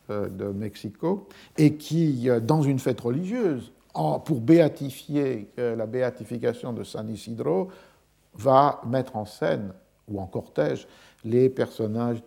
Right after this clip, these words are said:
de Don Quichotte, à commencer par Don Quichotte. Et parallèlement, en Espagne, dans,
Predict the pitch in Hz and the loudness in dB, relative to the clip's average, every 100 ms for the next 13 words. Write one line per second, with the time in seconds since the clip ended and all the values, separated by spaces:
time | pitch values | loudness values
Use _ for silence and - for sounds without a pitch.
0 | - 123 101 98 92 98 113 110 - - | -6 -4 -4 -8 -8 -6 -4 -4 -6 -6
1 | 101 104 104 127 120 107 107 98 101 - | -6 -6 -6 -8 -6 -6 -6 -8 -10 -8
2 | 110 95 - _ - - 104 165 156 135 | -6 -6 -10 _ -14 -6 0 2 6 6
3 | 131 147 151 113 117 - - 185 147 101 | 6 4 0 -2 -4 -8 -2 0 2 -2
4 | - - - - 123 135 135 120 | -8 -18 -20 -6 0 2 2 -2